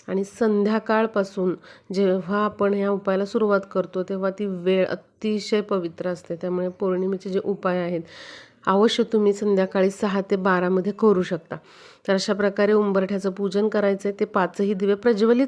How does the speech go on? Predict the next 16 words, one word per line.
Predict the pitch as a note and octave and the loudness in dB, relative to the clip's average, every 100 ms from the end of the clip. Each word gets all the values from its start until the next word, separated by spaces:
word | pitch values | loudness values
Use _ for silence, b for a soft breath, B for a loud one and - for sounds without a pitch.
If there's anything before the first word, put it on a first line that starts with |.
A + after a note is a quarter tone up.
| - | 0
करायचे | G#3 E3+ E3 | -2 -2 -4
आहेत. | F3 E3+ D#3+ B B B | -2 -2 -4 B B B
प्रत्येक | - G#3 - B3 B3 | -2 -2 4 4 4
दिव्याला | A3 G3+ G3 | 4 4 2
हळद | G3 G3+ | 2 0
कुंकू | G3 - G#3 G3+ G3 G3 | 0 -2 -2 -2 -2 0
वाहून | G3 F3+ G3 A3 | 0 0 2 4
घ्यायचं | A3 G3+ - | 4 0 -2
आहे | F#3 F3+ - B B B B | -2 -2 -4 B B B B
आणि | F3+ G3 G#3+ | 0 2 2
त्याचबरोबर | A3 A3 G#3 G#3+ G3+ A3+ | 2 0 0 0 2 0
प्रत्येक | A#3+ A3+ A3 - G3 | 0 -2 -2 -2 0
दिव्यामध्ये | G3 G3 G3+ G3 G#3 A#3+ B3 | 0 2 2 2 2 2 0
चिमूट, | A#3+ A3 G#3+ G#3+ | 0 2 0 0
चिमूटभर | G#3+ G#3 G3 G#3 A#3+ | -2 0 -2 -2 -2
हळद | - A#3 G#3 | 0 2 2